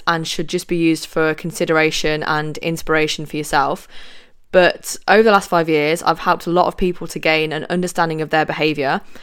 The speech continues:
and shown them how to make relatively small changes with their nutrition, which as a result has made a big difference to their lifestyle.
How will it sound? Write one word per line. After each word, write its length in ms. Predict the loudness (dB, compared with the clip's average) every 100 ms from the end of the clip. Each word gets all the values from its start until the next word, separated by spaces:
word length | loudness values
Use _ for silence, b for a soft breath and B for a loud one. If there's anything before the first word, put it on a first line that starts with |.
| B B -6
and 120 | -4
shown 260 | 2 4
them 100 | 4
how 220 | 2 2 2
to 140 | 0
make 360 | 0 0 -4 -6
relatively 480 | 2 2 2 2 0
small 320 | 0 2 2
changes 540 | 2 0 0 0 -2
with 80 | -2
their 140 | -2 0
nutrition, 640 | -2 -2 0 0 -2 -4 B B B
which 320 | 0 0 0 2
as 180 | 2
a 60 | 4
result 500 | 0 4 4 4 0
has 140 | -2
made 160 | 0 0
a 40 |
big 260 | 2 2 2
difference 400 | 0 -2 -4 -4
to 80 | 0
their 140 | 2
lifestyle. 540 | 2 2 0 -8 -10